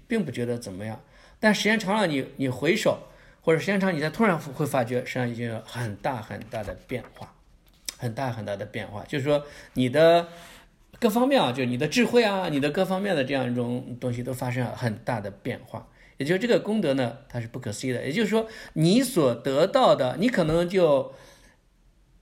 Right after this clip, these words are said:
就撒了一颗种子，但最后你可能得到硕果累累，或者你最后成就了一片森林，对吧？一片森林，你以为你是栽了一棵树，最后你是一个森林的，你以为你是一，一粒种子，最后你成就大树，对吧？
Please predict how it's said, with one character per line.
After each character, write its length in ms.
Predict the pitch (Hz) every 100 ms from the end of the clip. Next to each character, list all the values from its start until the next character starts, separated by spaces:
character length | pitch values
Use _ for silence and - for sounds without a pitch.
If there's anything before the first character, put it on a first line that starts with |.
| _
就 160 | 208 175
撒 220 | - 147
了 100 | 185
一 60 |
颗 160 | 208 214
种 320 | 214 156 107
子， 380 | 117 135 - - - _ _
但 180 | 202 185
最 100 | 254
后 200 | 233 196
你 100 | 160
可 140 | 156
能 200 | 147 160
得 140 | 156 139
到 320 | 151 - -
硕 220 | - 240
果 160 | 147 131
累 160 | 120 165
累， 140 | 127
或 160 | - 160
者 120 | 127
你 180 | 135 139
最 180 | 139 131
后 160 | 156
成 220 | - 131
就 100 | 139
了 140 | 143 127
一 100 | 147
片 160 | 170 143
森 300 | 151 180 165
林， 160 | 113 110
对 120 | 135
吧？ 220 | 127 - - -
一 60 |
片 160 | 127 131
森 220 | 127 120
林， 120 | 110
你 140 | 135 214
以 40 |
为 140 | 170 156
你 140 | 127
是 240 | 127 143 - - - -
栽 160 | 143
了 100 | 139
一 80 | 127
棵 160 | 139 127
树， 160 | 147
最 140 | 131 156
后 100 | 143
你 140 | 123
是 320 | 127 - - -
一 100 | 123
个 120 | 123
森 280 | 123 131 123
林 120 | 104
的， 140 | 113
你 160 | 131 165
以 60 | 185
为 120 | 156
你 160 | 139
是 200 | 123 143
一， 160 | 131 135
一 220 | 127 139
粒 160 | 151 131
种 280 | 135 113 110
子， 160 | 123 - -
最 140 | -
后 100 | 151
你 120 | 131 113
成 240 | 120 117
就 100 | 120
大 300 | 117 131 117
树， 240 | 110 117 -
对 80 |
吧？ 140 | 113